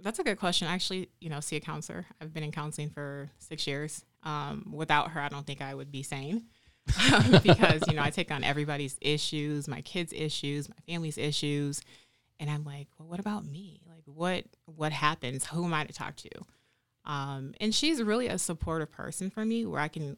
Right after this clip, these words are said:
go to her and say, "Hey, you know, I know I can't talk about what happens in session, but I feel a little crazy today. Like,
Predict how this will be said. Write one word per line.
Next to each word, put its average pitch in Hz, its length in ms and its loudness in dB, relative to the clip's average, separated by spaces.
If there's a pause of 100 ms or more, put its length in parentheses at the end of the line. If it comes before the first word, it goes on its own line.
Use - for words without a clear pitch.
go 143 120 -6
to 143 80 -4
her 151 80 -4
and 143 100 -4
say, - 120 -8
"Hey, 160 360 -2
you 147 140 -4
know, 139 140 -6
I 143 160 -4
know 147 140 -2
I 147 80 -2
can't 226 260 -4
talk 214 240 -2
about 190 380 -2
what 147 220 -2
happens 151 380 -2
in 147 100 -4
session, 147 400 -6
but 139 280 -6 (800)
I - 20 -20
feel 214 100 -10
a - 20 -6
little 220 180 -2
crazy - 480 -8
today. - 180 -16 (240)
Like, - 100 0